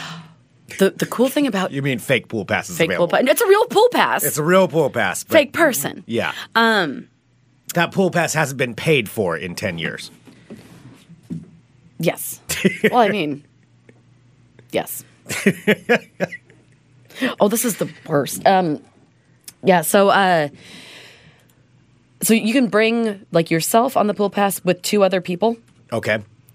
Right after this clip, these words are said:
Speaker 1: So basically, I can, so I can cover, like, myself and two others.
Speaker 2: Okay.
Speaker 1: And so I think between all of us, there are probably, like, four pool passes,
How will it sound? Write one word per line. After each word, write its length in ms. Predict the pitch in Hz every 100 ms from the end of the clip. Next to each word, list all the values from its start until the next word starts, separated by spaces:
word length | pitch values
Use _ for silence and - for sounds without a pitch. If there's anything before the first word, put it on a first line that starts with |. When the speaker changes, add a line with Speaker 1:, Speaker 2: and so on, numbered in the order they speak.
| _
Speaker 1:
So 260 | - 190 175
basically, 320 | 170 196 196
I 140 | 247 226
can, 180 | -
so 120 | - 190
I 80 | 262
can 120 | 320
cover, 220 | 233 220
like, 140 | 190 175
myself 400 | 165 190 175 -
and 140 | 156
two 180 | - 107
others. 400 | 87 - - - _ _
Speaker 2:
Okay. 200 | 117 120
Speaker 1:
And 80 | 190
so 60 | 226
I 60 | 233
think 220 | 311 -
between 500 | 247 - 240 262 269
all 180 | 262 262
of 80 |
us, 140 | 262 254
there 160 | 208 185
are 40 |
probably, 320 | 180 175 180
like, 260 | 160 143 - _ _ _ _ _ _ _ _ _ _ _ _ _ _ - _ _ _ _ -
four 320 | 185 208 247
pool 240 | - 285
passes, 800 | 285 320 302 339 330 320 - -